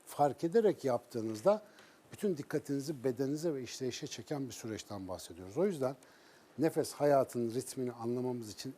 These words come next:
en önemli kerteriz noktalarından bir tanesi. "Nefesini yöneten hayatı yönetir." diye bir söz var. Bunu daha sonra uzun uzun sizlerle konuşacağız. Çünkü bu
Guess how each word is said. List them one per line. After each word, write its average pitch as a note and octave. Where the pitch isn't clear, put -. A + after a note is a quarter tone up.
en C3+
önemli A2
kerteriz A2
noktalarından G#2
bir G2
tanesi. E2+
"Nefesini D3
yöneten C#3
hayatı C#3
yönetir." C3
diye C#3+
bir A#2+
söz A#2+
var. C3
Bunu C3
daha C3
sonra A#2+
uzun B2+
uzun A2+
sizlerle G#2+
konuşacağız. C#3
Çünkü B2
bu B2+